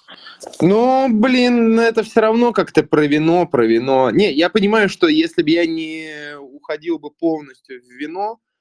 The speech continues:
э, не уходил бы, наверное, не метил бы в землю, потому что мне это интереснее всего.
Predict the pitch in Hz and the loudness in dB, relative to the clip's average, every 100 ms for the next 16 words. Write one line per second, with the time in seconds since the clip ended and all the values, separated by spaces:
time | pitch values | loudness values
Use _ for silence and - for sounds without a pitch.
0 | _ _ _ _ _ - 95 95 95 104 | _ _ _ _ _ -18 -16 -14 -14 -12
1 | 107 - 127 139 143 127 120 120 117 123 | -12 -12 -10 -10 -8 -6 -6 -8 -8 -10
2 | 135 147 135 135 120 117 117 123 160 175 | -8 -8 -8 -10 -10 -10 -10 -4 -2 -2
3 | 165 127 113 104 95 101 98 101 - 104 | -4 -6 -6 -8 -12 -16 -18 -20 -20 -20
4 | 110 101 95 101 101 120 107 101 107 101 | -20 -20 -18 -18 -16 -12 -10 -12 -16 -20
5 | - 110 104 101 | -14 -10 -8 -10